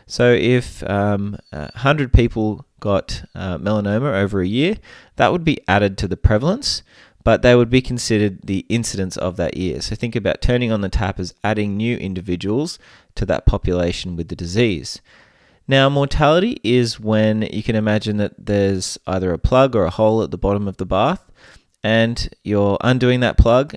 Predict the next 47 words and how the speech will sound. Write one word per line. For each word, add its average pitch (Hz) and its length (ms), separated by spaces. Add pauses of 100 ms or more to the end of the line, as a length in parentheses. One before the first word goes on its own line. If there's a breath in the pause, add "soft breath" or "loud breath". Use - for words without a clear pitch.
and 107 160
those 156 180
people 127 320
that, 104 360
uh, 95 220
do 110 220
pass 101 340
away 95 540
from 107 640 (220 soft breath)
the 101 80
disease, 104 560
whatever 101 260
it 80 60
might 90 280
be, 139 360 (420 loud breath)
would 120 140
then 131 240
be 120 340
leaving 101 600
the 98 40
bathtub. 87 600
So 87 260
the 87 80
bathtub 95 460
that's - 140
half 90 180
full 95 180
of 98 80
water, 139 240
it 147 140
would 78 140
be 92 100
coming 90 280
out 69 140
the - 80
bottom, 151 380 (560 loud breath)
and 107 120
that's 120 220
mortality 98 580
or 82 120
death. 85 420
And 101 120
they're 123 140
obviously 139 460
no 110 240
longer 104 320
considered 92 480